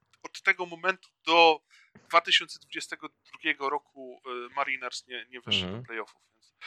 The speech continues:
Speaker 1: też byliśmy świadkami historii.
Speaker 2: No tam można,
Speaker 1: Zobaczymy, co
Speaker 2: można,
Speaker 1: się dostanie.
Speaker 2: y, powiedzieć, że jak, y, jak oglądałem reakcje kibiców, y, kiedy już dowiedzieli się, że oni awansowali do postseason, to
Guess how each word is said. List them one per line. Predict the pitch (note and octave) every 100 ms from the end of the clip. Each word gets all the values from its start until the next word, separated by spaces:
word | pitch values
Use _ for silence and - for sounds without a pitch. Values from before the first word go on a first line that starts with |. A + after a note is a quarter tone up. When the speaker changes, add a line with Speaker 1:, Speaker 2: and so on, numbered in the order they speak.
| - -
Speaker 1:
też | C#3+ - -
byliśmy | C3 -
świadkami | B2 B2+ - B2 A2+
historii. | - - A#2+ G#2 - -
Speaker 2:
No | B2
tam | C3+ C3+ C3+ C3
można, | C#3+ C3 C3
Speaker 1:
Zobaczymy, | - C3
co |
Speaker 2:
można, | C3 C3 C3
Speaker 1:
się | B2+ B2+
dostanie. | A#2+ A#2+ B2
Speaker 2:
y, |
powiedzieć, | A#2 A#2+ B2+ C3 A#2+
że | A#2+ A#2+ - - - -
jak, | A#2 A2+ -
y, | B2+ A#2 A2+ A2+ A2+ A2+ A2+
jak | G2+ A#2
oglądałem | A#2 A#2 A2+ A#2 A#2+ A#2
reakcje | A#2 A#2 A#2+ - B2
kibiców, | B2 B2 C3 - A#2 -
y, | A2+ G#2+ G#2+ G#2
kiedy | - G#2+ A2
już | A2 - - - A2+
dowiedzieli | A2 A2+ A#2+ A2+
się, | -
że | A2 A2 G#2+ G#2+
oni | G#2+ G#2+
awansowali | G#2+ G#2+ A2 A2 A2+
do | A#2
postseason, | A2 A2+ - - B2+ A2 B2
to | A#2 A2+